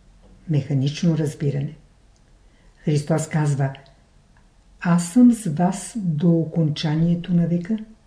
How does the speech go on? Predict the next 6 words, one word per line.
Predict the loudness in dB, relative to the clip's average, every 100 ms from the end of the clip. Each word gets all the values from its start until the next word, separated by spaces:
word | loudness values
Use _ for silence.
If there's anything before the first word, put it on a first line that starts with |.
| _ _ _ _ _ _ _ _ _ _ _ _ _ -20 -20 _ -16 -6
Защо | -2 -2 -2 -2
го | -2
очаквате | -2 -2 -2 0 0
сега | 0 0 0
да | 0
дойде? | -2 -4 -6